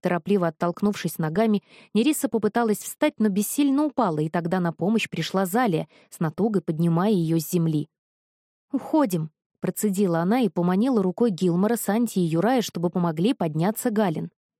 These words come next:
«Нет», просипела Нериса, всем весом опираясь на чародейку. «Нужно разобраться».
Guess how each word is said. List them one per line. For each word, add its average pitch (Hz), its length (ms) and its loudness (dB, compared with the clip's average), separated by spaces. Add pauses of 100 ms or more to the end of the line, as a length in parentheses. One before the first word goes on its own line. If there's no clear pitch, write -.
(240)
«Нет», 180 360 0 (440)
просипела 185 480 0
Нериса, 175 480 0
всем 175 260 -2
весом 185 380 0
опираясь 175 420 0
на 202 100 0
чародейку. 214 680 0 (400)
«Нужно 190 340 2
разобраться». 185 720 -2